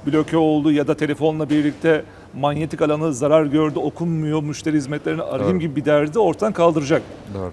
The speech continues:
Speaker 1: Muazzam bir, e, teknolojiden bahsediyorsunuz. Bunun benzeri var mı Türkiye'de şu anda?
Speaker 2: Türkiye'de yok,
Speaker 1: İlk
Speaker 2: dünyada da
Speaker 1: lisansı
Speaker 2: yok.
Speaker 1: aldığınız için soruyorum.
Speaker 2: Hayır, e, dünyada da yok.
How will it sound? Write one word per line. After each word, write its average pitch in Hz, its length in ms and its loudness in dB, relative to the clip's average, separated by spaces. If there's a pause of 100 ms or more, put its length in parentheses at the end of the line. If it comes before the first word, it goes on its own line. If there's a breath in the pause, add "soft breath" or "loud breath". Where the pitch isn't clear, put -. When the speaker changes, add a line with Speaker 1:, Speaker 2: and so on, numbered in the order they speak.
Speaker 1:
Muazzam 160 500 4
bir, 208 240 -8
e, 147 580 -2
teknolojiden 160 480 -2
bahsediyorsunuz. 123 600 -6 (300 loud breath)
Bunun 196 200 0
benzeri 220 400 2
var 269 160 4
mı 247 240 -6
Türkiye'de 180 540 -2
şu - 140 -8
anda? 135 80 -4
Speaker 2:
Türkiye'de 202 260 2
yok, 226 180 -2
Speaker 1:
İlk 160 100 0
Speaker 2:
dünyada 156 240 6
da 226 40 10
Speaker 1:
lisansı 202 160 10
Speaker 2:
yok. 180 100 10
Speaker 1:
aldığınız 180 240 4
için 151 280 -8 (120)
soruyorum. 180 460 2
Speaker 2:
Hayır, 127 300 -2
e, 107 100 -8
dünyada 160 380 0
da 240 80 2
yok. 117 160 4